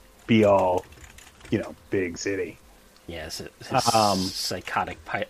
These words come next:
Speaker 2: partner. Um,
Speaker 1: I really dug You Have My Word.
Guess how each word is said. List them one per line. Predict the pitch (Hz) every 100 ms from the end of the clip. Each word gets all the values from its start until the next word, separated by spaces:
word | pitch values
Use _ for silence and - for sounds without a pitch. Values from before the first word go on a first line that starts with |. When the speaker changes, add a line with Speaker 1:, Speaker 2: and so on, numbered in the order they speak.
| -
Speaker 2:
partner. | - 92 95 82 78 - - - - - - - - - - - - - -
Um, | 85 76 73 - - - - - - - _ _ - - - - - - - - - - - - - - - - -
Speaker 1:
I |
really | 170 170 196 190
dug | 156 180 175
You | 165
Have | 135 156 151
My | 156
Word. | 120 123 143 196 190